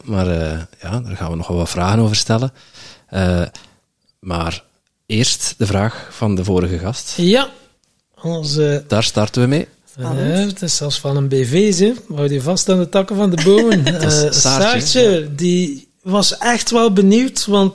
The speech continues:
Speaker 2: eh, ze heeft er nood aan, denk ik. Of misschien ook helemaal niet, hoor. Maar wat denk je dat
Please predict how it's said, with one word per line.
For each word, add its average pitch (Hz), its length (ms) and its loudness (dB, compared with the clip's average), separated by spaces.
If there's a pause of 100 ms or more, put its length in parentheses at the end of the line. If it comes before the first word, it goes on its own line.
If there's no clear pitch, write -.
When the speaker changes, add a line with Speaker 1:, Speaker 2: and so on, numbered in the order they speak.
(100)
Speaker 2:
eh, 175 60 4
ze 165 360 4
heeft 180 240 -2
er 165 160 0
nood 175 280 2
aan, 202 160 2
denk 220 260 0
ik. - 260 -8 (320)
Of - 120 -8
misschien 165 340 2
ook 147 140 -2
helemaal 135 320 0
niet, 175 180 2
hoor. 202 160 2 (380)
Maar 170 320 0
wat 208 200 2
denk 247 220 2
je 254 180 -2
dat 196 360 -2